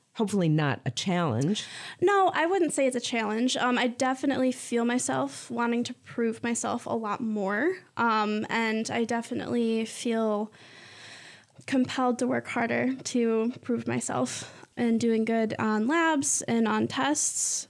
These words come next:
Speaker 2: than my male counterparts. Kind of creates a nice little competition sometimes. <laughs>
Speaker 1: Yes,
Speaker 2: But
Speaker 1: yes.
Speaker 2: it's
Speaker 1: So
Speaker 2: very
Speaker 1: cl-,
Speaker 2: welcome.
Speaker 1: clearly
Speaker 2: Yeah.
Speaker 1: you are accomplishing that. You're sitting here.
Speaker 2: Yep.
Speaker 1: You were chosen to do that. So, I mean, Nicole, wouldn't you say women,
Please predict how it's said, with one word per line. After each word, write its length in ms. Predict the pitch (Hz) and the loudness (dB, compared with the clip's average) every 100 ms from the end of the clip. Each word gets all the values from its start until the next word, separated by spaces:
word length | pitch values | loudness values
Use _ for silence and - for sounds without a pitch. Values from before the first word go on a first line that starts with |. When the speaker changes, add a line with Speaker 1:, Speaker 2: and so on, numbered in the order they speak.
| _ | _
Speaker 2:
than 200 | - 240 | -2 0
my 120 | 233 | 2
male 260 | 233 233 233 - | 2 0 -2 -6
counterparts. 640 | - 233 247 - 240 - | -8 -6 -6 -6 -8 -8
Kind 240 | - 226 | -4 -2
of 220 | 220 233 - | -2 -6 -10
creates 320 | - 226 220 | -6 -6 -4
a 40 | |
nice 260 | 226 220 - | -4 -4 -4
little 220 | 226 226 - | -6 -6 -10
competition 640 | - 226 226 - 226 240 233 | -10 -10 -8 -8 -6 -4 -2
sometimes. 560 | - 190 233 247 277 | 0 0 -2 0 2
<laughs> 120 | - 339 359 - 320 - - - - - 302 240 | 2 2 2 2 0 0 -2 -4 -4 -4 -2 -4
Speaker 1:
Yes, 340 | - - - - | -4 -6 -6 -2
Speaker 2:
But 80 | |
Speaker 1:
yes. 80 | 233 | -2
Speaker 2:
it's 40 | 240 | 0
Speaker 1:
So 60 | 170 | 0
Speaker 2:
very 120 | 247 | 0
Speaker 1:
cl-, 80 | 226 | -2
Speaker 2:
welcome. 380 | 202 220 - 262 | -4 -4 0 2
Speaker 1:
clearly 500 | 294 254 220 220 226 | 4 4 4 4 4
Speaker 2:
Yeah. 220 | 220 226 | 4 4
Speaker 1:
you 100 | 226 | 4
are 120 | 208 | 4
accomplishing 640 | 214 294 339 269 233 214 | 4 2 2 2 2 4
that. 180 | 208 208 | 4 4
You're 120 | 175 | 2
sitting 320 | 185 190 180 220 | 2 2 4 4
here. 240 | 208 160 | 4 4
Speaker 2:
Yep. 260 | 175 196 165 | 4 4 2
Speaker 1:
You 60 | |
were 120 | 175 339 330 | 2 2 0
chosen 280 | - 165 165 | 0 0 0
to 140 | 147 156 | 0 0
do 220 | 156 147 | 0 0
that. 320 | 147 131 131 | 2 2 0
So, 320 | - - 143 127 - - - | -2 -2 -2 -2 -8 -16 -2
I 100 | 156 | 2
mean, 340 | 151 135 135 - _ - | 2 2 0 -8 _ -4
Nicole, 340 | 139 170 147 | 0 2 0
wouldn't 300 | 143 143 - | 2 -2 0
you 60 | 151 | -2
say 140 | - - | -2 -4
women, 500 | 143 160 160 151 | 0 2 4 2